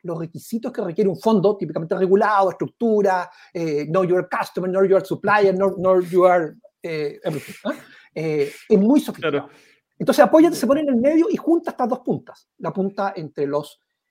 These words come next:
Speaker 1: eh, inversionistas sofisticados y los proveedores que son sofisticados en su propia área, pero no son sofisticados en finanzas.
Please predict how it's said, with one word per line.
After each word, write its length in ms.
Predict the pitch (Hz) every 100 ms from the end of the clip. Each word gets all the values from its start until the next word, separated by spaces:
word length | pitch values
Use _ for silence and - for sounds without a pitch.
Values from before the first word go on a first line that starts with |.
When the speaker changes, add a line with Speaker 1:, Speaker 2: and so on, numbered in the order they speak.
| -
Speaker 1:
eh, 100 | 156
inversionistas 520 | 139 147 180 240 -
sofisticados 460 | 285 254 277 320 - _ _ _ -
y 440 | 170 185 202 - -
los 220 | 151 165
proveedores 640 | 170 165 165 165 233 247
que 140 | - 180
son 280 | - 175 127
sofisticados 520 | - - - 160 170
en 40 |
su 80 | -
propia 260 | 151 180 220
área, 160 | 233
pero 140 | 214 165
no 40 |
son 120 | 156
sofisticados 420 | 165 - 147 131 143
en 40 |
finanzas. 340 | - - -